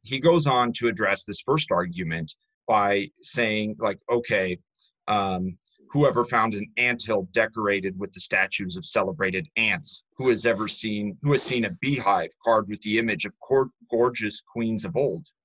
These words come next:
No, the chasm between man and other creatures may have a natural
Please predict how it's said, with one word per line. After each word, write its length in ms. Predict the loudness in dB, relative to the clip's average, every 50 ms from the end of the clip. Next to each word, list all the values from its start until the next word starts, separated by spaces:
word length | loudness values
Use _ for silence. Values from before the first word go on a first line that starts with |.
| _ -2
No, 160 | 0 0 2
the 100 | 0 -2 -6
chasm 460 | -4 -2 0 0 0 0 -2 -4 -4
between 380 | -4 -6 -6 -6 -6 -4 -2
man 320 | -2 -2 0 0 0 -2 -2
and 140 | -4 -4 -6
other 180 | -6 -6 -8 -10
creatures 640 | -10 -6 -6 -6 -6 -4 -6 -6 -6 -6 -6 -10 -14 -18 _ _ _ _ _ _ _ _ _ _ -2
may 140 | 0 2 2
have 220 | 4 2 2 0
a 40 | 0 0
natural 600 | 0 2 0 0 -2 -4 -4 -2 -2 -2 -2 -2